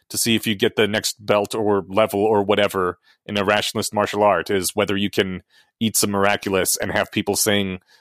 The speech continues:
words like shit and snot and stuff near you and still be tasting and eating chicken.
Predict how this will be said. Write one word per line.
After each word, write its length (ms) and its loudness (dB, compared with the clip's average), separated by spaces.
words 260 2
like 160 0
shit 440 0
and 120 -2
snot 340 2
and 100 -6
stuff 260 -2
near 160 0
you 260 0
and 160 -2
still 200 0
be 120 -2
tasting 380 -4
and 100 -4
eating 200 -6
chicken. 340 -8